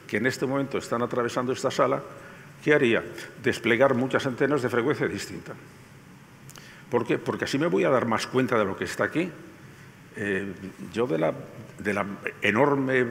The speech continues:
eh, cantidad de, de, de radiación que hay por aquí, pues, solo percibo muy poquitas. Pues la luz visible, la luz, y, eh, le-, las,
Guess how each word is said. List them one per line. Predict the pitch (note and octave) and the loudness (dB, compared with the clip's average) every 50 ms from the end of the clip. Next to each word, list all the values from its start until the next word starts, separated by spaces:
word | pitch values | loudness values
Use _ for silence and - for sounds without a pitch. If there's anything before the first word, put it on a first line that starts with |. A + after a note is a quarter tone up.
| A#2 A#2 A2+ G#2+ - A#2+ G#2+ - - - - - - - - - | -2 -6 -8 -8 -8 -8 -10 -10 -12 -16 -20 -20 -20 -16 -12 -8
eh, | G#2+ A2+ A#2 A2+ A2+ A#2 A#2 A2 | -6 -6 -6 -6 -8 -8 -4 0
cantidad | - A2 A2 G#2 A#2+ A#2 A#2 B2 A#2+ | 2 2 2 2 2 2 4 4 4
de, | B2 B2 A#2 A#2 | 4 4 2 2
de, | - G2+ B2 A#2 A2+ - - - - - - - - - - - - | 0 2 2 2 2 0 -4 -10 -14 -16 -16 -16 -16 -16 -18 -18 -16
de | - - F#2+ B2 A2+ A2 | -10 -2 4 6 8 8
radiación | G#2+ A2 A2+ A2+ A2+ G#2 F#2+ - B2 A#2+ A#2+ | 8 6 4 4 2 2 2 2 2 2 2
que | A#2 - A#2 | 4 2 2
hay | A2 | 4
por | - B2 B2+ | 4 2 2
aquí, | A2+ - D3 C#3+ C#3+ | 2 4 4 2 2
pues, | C#3+ C3+ | 0 -4
solo | - - D3 C#3 C3+ | -6 -2 0 0 0
percibo | - C#3 - - - D#3+ D3+ D#3 D3+ | 0 -2 -4 -2 -2 -2 0 0 0
muy | C3+ C#3 F3 F3 D#3+ | 2 2 2 2 2
poquitas. | - - - - D#3+ D3 - - G#2 - - - - - - - | 2 0 -2 -2 -2 -4 -4 -4 -6 -6 -8 -10 -12 -14 -14 -10
Pues | - G2+ G2+ - | -8 -6 -4 -2
la | F#2 | 0
luz | F#2 B2 A#2+ G#2+ | 0 0 0 0
visible, | D3+ C3 - - D#3+ D3+ D3 D3+ D3 E3+ E3+ C#3+ | -2 -2 0 2 2 2 2 2 2 0 0 0
la | A#2 | 0
luz, | G#2 A2+ A#2+ - - | -2 -2 -4 -4 -4
y, | A2+ A2 - - - - - - - - - | -4 -4 -4 -4 -8 -16 -18 -18 -16 -8 -4
eh, | A2 A2 G#2+ | -2 -2 0
le-, | G#2 G#2+ G#2+ - - G2 | 0 -2 -2 -4 -4 -4
las, | G#2 G#2 G#2 F#2+ - - | -2 -2 -2 -4 -4 -6